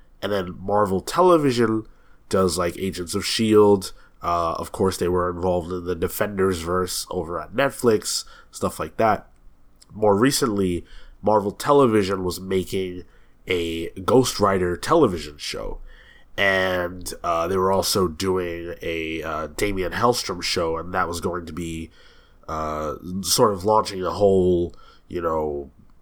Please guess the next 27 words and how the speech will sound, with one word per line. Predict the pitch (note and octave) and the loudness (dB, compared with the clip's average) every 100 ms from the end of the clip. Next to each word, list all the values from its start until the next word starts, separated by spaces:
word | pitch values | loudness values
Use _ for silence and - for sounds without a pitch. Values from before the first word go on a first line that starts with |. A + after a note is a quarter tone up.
| - | -14
uh, | - G#1+ G1+ G1+ G1+ G1+ - | -10 -8 -8 -10 -10 -10 -10
a, | C2 - D#2 | -10 -10 -10
a | E2+ | -8
mini | G2+ A2+ G#2+ | -2 -2 0
universe | G2+ A2+ G#2+ F#2 G2 F#2 - - | 2 4 4 4 2 2 -2 -2
over | G2+ F#2 F2+ E2+ | 0 2 2 0
on | E2+ | 0
Hulu | A#2 D3 G#2 F2 F2 - - - _ - | 6 6 6 4 0 -8 -20 -20 _ -2
where | G2 F#2+ F2+ E2+ - | 2 4 4 2 -4
these | B1 F2 G#2+ F#2 | -14 -2 0 2
shows | - A2+ G2+ F#2 | 2 6 6 6
would | F#2 D#2 | 2 -2
be, | F#2 F2 E2 D#2+ E2 _ _ | -4 -4 -6 -8 -10 _ _
you | - | -6
know, | E2 D2+ D2+ | -4 -4 -2
darker | - G#2 G2 F#2+ F#2 F2 D2+ | 4 4 4 0 2 0 -2
and, | D2 C#2 | -10 -14
and, | D2+ D2+ D2+ | -14 -10 -10
uh, | D2 C#2+ C#2+ - - - - - - | -8 -8 -12 -16 -20 -20 -20 -20 -8
and | F2+ | -2
whatever | E2 E2+ E2 F2+ | 0 0 2 4
else. | A#2 D#2+ - - - - - - | 4 2 -4 -8 -10 -20 -20 2
Well, | B2 D3 A2+ - _ - | 4 4 2 -4 _ -6
as | G#2+ G2+ | -4 -4
it | |
turns | - C#3 C#3+ A2+ | 0 2 2 4
out, | C#3 C#3+ - | 4 4 0